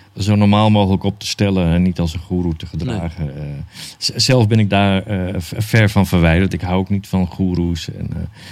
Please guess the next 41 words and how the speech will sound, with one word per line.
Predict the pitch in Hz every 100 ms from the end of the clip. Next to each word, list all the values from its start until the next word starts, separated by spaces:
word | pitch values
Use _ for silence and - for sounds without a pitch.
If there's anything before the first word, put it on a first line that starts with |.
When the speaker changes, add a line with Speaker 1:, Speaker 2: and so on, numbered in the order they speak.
| -
Speaker 1:
ik | - -
denk | 90
ook | 92
niet | 95
meer | 87
dat | 82
dat | 82
van | - 82
deze | 80 80
tijd | - 76 78 -
is. | - - _ -
Eh, | 107 - - _ _ _ _ _ - - -
dus | -
ik |
probeer | - 110 110
zo | 107
normaal | 107 98 101 107
mogelijk, | 98 90 87 85
eh, | 78
te, | - -
te | -
brengen. | 87 90 80 73 71
Speaker 2:
Ja. | 120 110 107 _ _ _ _ - - - - - _ _
Ehm, | 143 147 147 151 147 139 - _ _ - _ _
wat | 147 151
voor | 156
mij | 151 202
nog | 175
een | 151
beetje | 147 151 143 139 131 127
de, | 131 120
de, | 117 104 95 123
lastig | 120 151 165 - 143
is, | 151 151 - - -
is, | 127 127 - - - _ _ _ _ _ _
want | 127 135
je |
hebt | 151 147
dan | 123 123
dertien | 175 190 180 127
dimensies. | 120 117 135 151 214 - -